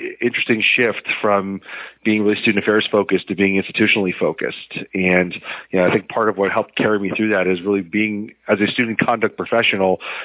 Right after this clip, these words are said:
you know, we are by design folks who are problem solvers. We, um, our lens fits in a lot of different areas, uh, particularly, you know, I do have a,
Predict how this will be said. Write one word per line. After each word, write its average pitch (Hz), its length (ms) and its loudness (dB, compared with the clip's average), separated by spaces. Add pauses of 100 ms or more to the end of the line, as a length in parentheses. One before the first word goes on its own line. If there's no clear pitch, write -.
(100)
you 101 100 0
know, 95 80 2
we 110 220 0
are 113 440 0 (380)
by 107 140 0
design 104 500 -2
folks 104 200 0
who 104 100 0
are 87 80 -2
problem 117 420 -2
solvers. 101 420 2 (180)
We, 92 420 0 (340)
um, 90 580 0 (920)
our 104 280 4
lens 110 440 0 (160)
fits 113 200 0
in 113 80 0
a 101 60 4
lot 101 300 4
of - 40 -12
different 107 420 0
areas, 107 500 2 (260)
uh, 92 220 2
particularly, 107 560 2
you 98 60 4
know, 95 60 4
I 92 120 2
do 101 160 -4
have 95 160 0
a, 87 100 -4